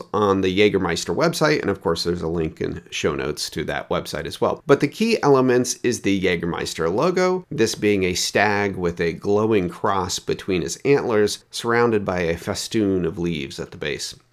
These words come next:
Below the stag is the Jägermeister word mark, the stylized printing of the name, complete with the old style long S that looks like an F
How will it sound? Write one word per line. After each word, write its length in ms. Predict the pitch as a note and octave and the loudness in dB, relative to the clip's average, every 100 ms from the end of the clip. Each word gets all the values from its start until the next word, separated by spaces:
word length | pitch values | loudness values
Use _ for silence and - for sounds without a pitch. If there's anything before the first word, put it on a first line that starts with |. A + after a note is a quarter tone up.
| _ - A2+ | _ -10 0
Below 300 | A#2+ D3+ G#3+ | 2 4 4
the 80 | F3+ | 2
stag 400 | - C#3 C#3 B2 | 2 4 4 4
is 320 | G#2+ G2+ - | 4 2 -6
the 280 | - G2+ F2+ | 0 2 4
Jägermeister 720 | G#2+ A2 G#2+ G2 F#2+ - E2 | 4 6 4 4 0 0 -2
word 320 | D#2+ A2 C3 | 0 0 0
mark, 360 | C3 D#3+ F3 - | 0 -2 -4 -12
the 100 | G2 | -4
stylized 720 | G#2 - F#2 F#2+ G2 F2+ F2 | -4 0 0 2 2 0 -2
printing 340 | - G#2+ A2 G2 | -2 -2 0 -2
of 140 | F2 | -2
the 80 | F2+ | -2
name, 340 | C3 D#3 D#3 | 0 0 0
complete 480 | D3 A#2 G#2+ A#2+ G2+ | 0 -2 -2 0 0
with 160 | G2+ - | 0 -2
the 140 | G2+ | -2
old 260 | F2 G#2 F#2+ | 2 2 2
style 460 | - F2 F2 F2 - | -4 -2 -2 -4 -4
long 500 | G2+ F#2+ F#2 F2 - | -2 0 0 -2 -6
S 420 | C#3 A2 A#2+ - - | -4 -4 -2 -4 -6
that 240 | F#2 E2+ | -6 -2
looks 300 | F#2 G2 - | -2 -2 -4
like 400 | - D#2+ E2+ - _ | -6 -6 -8 -12 _
an 180 | F#2 E2+ - | -8 -8 -2
F 400 | A#2+ G2 - | -2 -2 -8